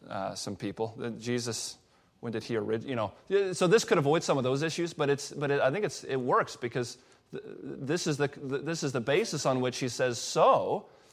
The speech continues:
Jesus is not ashamed to call them brothers." So this, this is speaking of our unity together, belonging to each other. Um,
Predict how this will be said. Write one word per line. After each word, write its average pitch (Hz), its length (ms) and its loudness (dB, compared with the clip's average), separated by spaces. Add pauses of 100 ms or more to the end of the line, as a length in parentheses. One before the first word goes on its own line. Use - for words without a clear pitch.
(180)
Jesus 127 400 -2
is 131 140 -2
not 135 180 4
ashamed 131 300 0
to 117 40 -4
call 139 220 0
them 107 120 -4
brothers." 123 580 0 (480)
So - 60 -12
this, 151 180 2
this 139 200 0
is 170 140 2
speaking 165 420 2
of 117 120 0
our 113 100 6
unity 120 480 0
together, 113 460 0
belonging 104 580 0
to 104 180 -6
each 101 200 -6
other. 101 240 -4 (880)
Um, 104 320 0